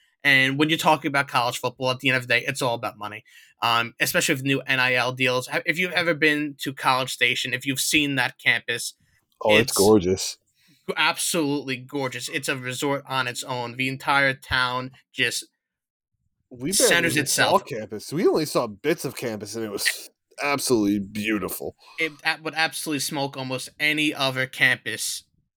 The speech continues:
Speaker 1: probably in the S E C, maybe in all of college sports.
Speaker 2: Uh,
Speaker 1: But
Speaker 2: Athens
Speaker 1: Tex-,
Speaker 2: is beautiful.
Speaker 1: but Texas A and M, they've got a war chest. They'll get, you know, these kids are gonna have the N I L deals. What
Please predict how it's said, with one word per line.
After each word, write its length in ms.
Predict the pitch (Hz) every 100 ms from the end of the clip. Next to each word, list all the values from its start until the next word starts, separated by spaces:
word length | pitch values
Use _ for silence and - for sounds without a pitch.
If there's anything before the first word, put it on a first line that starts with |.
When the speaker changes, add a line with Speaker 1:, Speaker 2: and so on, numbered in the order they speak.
| _ _ _ -
Speaker 1:
probably 340 | 151 151 143
in 60 | 135
the 100 | 131
S 160 | 127
E 40 | 135
C, 200 | 135 131
maybe 340 | 127 123 120
in 200 | 120 127
all 140 | 123 117
of 100 | 117
college 380 | 120 101 104 -
sports. 320 | 104 104 98
Speaker 2:
Uh, 140 | 95
Speaker 1:
But 100 | 85
Speaker 2:
Athens 320 | 117 110 92
Speaker 1:
Tex-, 160 | 87 87
Speaker 2:
is 80 | 82
beautiful. 480 | 98 85 - 87 - _ _ _ _
Speaker 1:
but 180 | 131 123
Texas 300 | 170 156 -
A 80 | 160
and 80 | 151
M, 120 | 147
they've 160 | 143 139
got 200 | 135 127
a 20 |
war 260 | 131 139
chest. 340 | 135 151 135 -
They'll 120 | 139
get, 160 | 147 147
you 80 | - 147
know, 60 | 139
these 180 | 139 139
kids 220 | 160 139
are 40 |
gonna 100 | 135
have 80 | 131
the 100 | 127
N 80 | 127
I 140 | 123
L 160 | 117 120
deals. 340 | 120 117 120
What 220 | 139 151